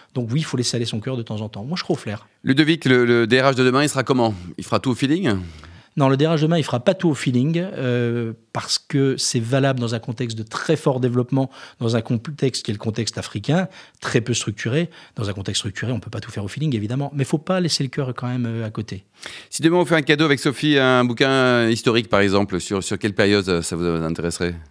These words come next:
Speaker 1: Alors moi, je vous int-, euh, je, je vous encourage à m'offrir quelque chose sur l'histoire de l'Afrique, et notamment avant la colonisation. C'est quelque chose de totalement méconnu et c'est quelque chose de passionnant.
Speaker 2: Côté vin, vous adorez les bonnes bouteilles ? Quel type de région ?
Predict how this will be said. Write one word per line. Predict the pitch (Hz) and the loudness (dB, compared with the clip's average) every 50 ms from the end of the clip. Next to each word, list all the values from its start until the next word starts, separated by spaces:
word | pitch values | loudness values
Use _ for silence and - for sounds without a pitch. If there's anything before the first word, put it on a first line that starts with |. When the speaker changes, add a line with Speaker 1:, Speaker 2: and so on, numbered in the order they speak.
| - | -8
Speaker 1:
Alors | - 123 127 | -4 0 0
moi, | 165 | 2
je | 147 139 | 2 2
vous | 131 131 | 2 0
int-, | 127 123 - - | 0 0 -2 -2
euh, | 156 131 123 127 120 120 117 | -2 0 2 2 2 2 0
je, | 110 | 0
je | 110 110 | -2 -4
vous | 135 147 127 120 | -6 -8 -6 -4
encourage | 139 135 - 160 151 139 | -4 -2 -2 -2 -2 0
à | 127 | -2
m'offrir | 127 - - 131 - | -2 -2 -2 -4 -2
quelque | - 120 110 | -2 -4 -4
chose | - - 160 156 | -2 -4 -4 -4
sur | - - - 120 | -4 -4 -4 -4
l'histoire | 123 139 - - - 151 131 | -2 -2 -4 -2 -2 -2 -2
de | 117 120 | 0 0
l'Afrique, | 117 113 110 - - - 147 147 147 - | 0 -2 -4 -4 -6 -6 -6 -6 -4 -4
et | 110 | -4
notamment | 110 113 113 - 120 120 135 147 151 143 127 | -4 -4 -4 -4 -4 -2 -2 -2 -2 -2 -2
avant | 110 113 117 127 | -2 -4 -2 -2
la | 131 123 | -2 -4
colonisation. | 110 - 117 120 113 113 113 110 107 101 - - - 143 147 | -2 -2 -2 -2 -2 -2 -4 -4 -4 -4 -4 -4 -4 -4 -6
C'est | 143 - 120 | -6 -6 -6
quelque | 110 - 110 - | -6 -6 -6 -4
chose | - 127 110 | -6 -6 -6
de | 110 | -8
totalement | 107 - - 165 - - 139 127 123 120 | -8 -6 -6 -6 -4 -2 -2 0 0 0
méconnu | 117 110 110 - 110 107 120 | -2 -2 -4 -4 -4 -4 -4
et | 123 | -4
c'est | 113 - 107 | -6 -8 -8
quelque | 110 104 - | -8 -8 -8
chose | - 131 113 | -6 -6 -6
de | 107 98 | -6 -6
passionnant. | - - 131 - - - 101 92 98 - _ - - - - - - | -6 -6 -6 -6 -4 -8 -10 -12 -14 -16 _ -16 -16 -16 -16 -10 -2
Speaker 2:
Côté | - 190 196 196 175 | -2 0 2 4 6
vin, | 156 175 214 | 6 6 6
vous | 190 151 | 6 4
adorez | 156 143 143 143 160 | 4 4 6 4 4
les | 151 135 | 4 4
bonnes | 139 139 139 | 4 4 4
bouteilles ? | 135 127 208 269 302 170 117 95 - _ - - | 4 2 2 4 4 2 0 -2 -8 _ -14 -6
Quel | - 135 127 | -4 -2 -2
type | 123 151 135 | -2 0 2
de | 127 | 2
région ? | 123 127 131 120 127 131 131 | 4 4 4 4 4 4 2